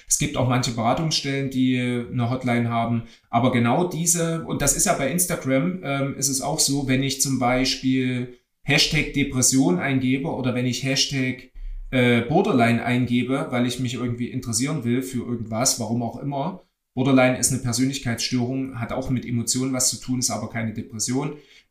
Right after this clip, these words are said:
Ähm, dann krieg ich unten so einen Hinweis, äh, wenn du Hilfe brauchst, dann bitte hier. Also die haben das mittlerweile eingefügt, das will ich damit sagen, ja? Also hier ist eine Telefonnummer, die du anrufen kannst. Und das ist die Frage, ob das dann genutzt wird.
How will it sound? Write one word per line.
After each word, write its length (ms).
Ähm, 520
dann 160
krieg 180
ich 160
unten 300
so 100
einen 80
Hinweis, 680
äh, 220
wenn 120
du 140
Hilfe 260
brauchst, 460
dann 200
bitte 160
hier. 460
Also 160
die 120
haben 120
das 140
mittlerweile 440
eingefügt, 520
das 160
will 60
ich 100
damit 260
sagen, 360
ja? 160
Also 240
hier 300
ist 200
eine 240
Telefonnummer, 640
die 140
du 80
anrufen 420
kannst. 540
Und 180
das 180
ist 140
die 80
Frage, 360
ob 120
das 220
dann 280
genutzt 480
wird. 280